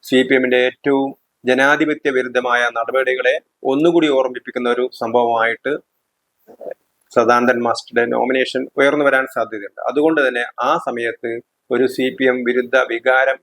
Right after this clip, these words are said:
ഇളക്കി വിട്ടുകൊണ്ട് അല്ലെങ്കിൽ, ആ, ആ സി പി എം വിരുദ്ധമായ വികാരം തങ്ങൾക്ക് അനുകൂലമാക്കി അടുത്ത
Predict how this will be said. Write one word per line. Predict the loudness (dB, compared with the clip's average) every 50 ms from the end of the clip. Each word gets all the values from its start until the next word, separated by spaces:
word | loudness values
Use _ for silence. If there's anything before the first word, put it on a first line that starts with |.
| _ -4
ഇളക്കി | -2 -2 -2 -2 -4
വിട്ടുകൊണ്ട് | -4 -4 -4 -6 -6 -6 -4 -2 -2
അല്ലെങ്കിൽ, | -2 -4 -6 -6 -6 -8 -8 -10 _ _ _ _ _ _ _ _ _ _ _ 0
ആ, | 2 2 2 2 0 -2 -2 -2
ആ | 0 0 2 0
സി | 0 -2 -4 -6 -4 -2
പി | 0
എം | 0 0 0
വിരുദ്ധമായ | 0 -2 0 0 0 2 2 2 2 2 2 0 -2
വികാരം | -4 -4 -2 0 0 2 2 0 -2 _ -6
തങ്ങൾക്ക് | -6 -4 -4 -4 -2 -2
അനുകൂലമാക്കി | -2 -2 -2 0 2 2 2 2 2 -2 -4 -6 -6 -6 -4
അടുത്ത | -4 -4 -6 -6 _ 0